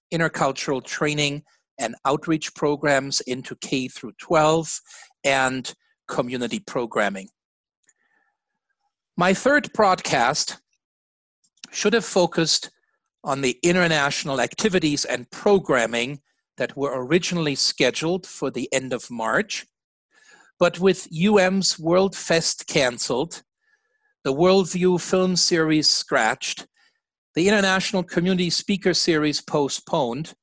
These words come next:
and all because of the coronavirus, I thought it would be appropriate to dedicate this broadcast to covid nineteen with an international perspective.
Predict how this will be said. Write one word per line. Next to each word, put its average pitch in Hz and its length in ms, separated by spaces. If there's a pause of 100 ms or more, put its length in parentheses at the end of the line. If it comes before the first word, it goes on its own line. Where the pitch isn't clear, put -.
(140)
and 156 240
all 170 380
because 143 800 (320)
of 127 160
the 143 80
coronavirus, 139 1040 (580)
I 156 140
thought 180 360
it 151 160
would 151 200
be 151 100
appropriate 127 800 (460)
to 233 100
dedicate 190 720
this 165 240
broadcast 127 920 (440)
to - 140
covid 185 540
nineteen 151 720 (400)
with 208 160
an 165 220
international 123 800
perspective. - 840